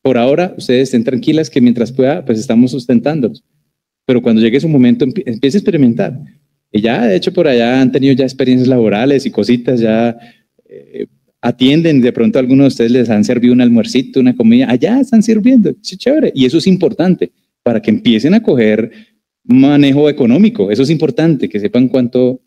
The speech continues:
cómo son las vueltas, <laughs> ¿sí? Todo ese tipo de cosas tan sencillas. Pero el Señor tiene el control de las cosas y abrirá las puertas que tienen que ser. Y lo otro, ellos están lus-,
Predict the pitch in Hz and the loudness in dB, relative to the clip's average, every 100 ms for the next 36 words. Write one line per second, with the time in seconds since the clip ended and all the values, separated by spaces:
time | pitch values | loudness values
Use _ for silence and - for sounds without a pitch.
0 | _ _ _ _ - 120 127 135 127 135 | _ _ _ _ -2 0 2 2 2 0
1 | 185 - - - - 139 - - _ _ | -2 -4 -10 -8 -6 -6 -8 -18 _ _
2 | _ 131 - 135 156 180 185 180 139 135 | _ -6 0 0 0 0 0 0 -2 0
3 | 160 131 117 127 175 127 - _ _ _ | 0 2 0 0 -2 -2 -6 _ _ _
4 | _ - 131 131 131 - 139 135 139 131 | _ 0 2 2 0 -2 -4 -2 2 2
5 | 160 220 175 185 196 185 147 135 139 120 | 2 0 0 -2 0 -2 -2 0 -2 -4
6 | - 95 - _ _ _ 127 117 107 107 | -8 -12 -14 _ _ _ 0 2 2 0
7 | 117 - 113 113 107 98 92 92 _ _ | -2 -4 -4 -6 -8 -10 -14 -16 _ _
8 | _ _ _ - 123 113 151 147 98 - | _ _ _ -2 0 2 2 0 -4 -8
9 | _ _ _ _ _ _ _ _ _ _ | _ _ _ _ _ _ _ _ _ _
10 | _ _ _ _ 123 131 139 131 113 117 | _ _ _ _ -2 -2 0 0 0 0